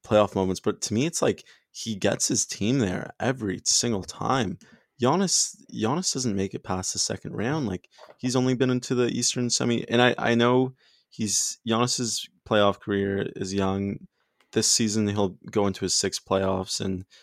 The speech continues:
and he didn't have a great team till, till seventeen eighteen, honestly. But these past three seasons, and again, he has been injured, it feels like he hasn't, he hasn't gotten them to the moment where he, he could fail, and it would be a big deal.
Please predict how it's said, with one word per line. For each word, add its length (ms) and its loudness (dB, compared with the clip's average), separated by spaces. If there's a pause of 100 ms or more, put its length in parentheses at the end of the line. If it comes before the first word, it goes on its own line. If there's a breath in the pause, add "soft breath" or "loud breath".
(200 soft breath)
and 140 -6
he 80 -6
didn't 200 0
have 180 2
a 60 4
great 280 0
team 360 -4
till, 340 -8 (100)
till 180 -8
seventeen 560 -2
eighteen, 380 -10
honestly. 560 -6 (400 soft breath)
But 80 -4
these 140 -8
past 320 4
three 100 -2
seasons, 380 -2
and 220 -2
again, 360 -4
he 140 -4
has 160 0
been 100 -4
injured, 240 -2 (300 soft breath)
it 100 -4
feels 240 0
like 140 -4
he 140 -6
hasn't, 440 -4 (400)
he 220 -6
hasn't 420 0
gotten 480 4
them 240 2
to 140 -10
the 80 2
moment 320 4
where 180 2
he, 300 -6 (260 soft breath)
he 140 -12
could 160 -4
fail, 500 2 (420 soft breath)
and 280 -2 (260)
it 80 2
would 160 2
be 120 0
a 40 2
big 260 -4
deal. 300 -10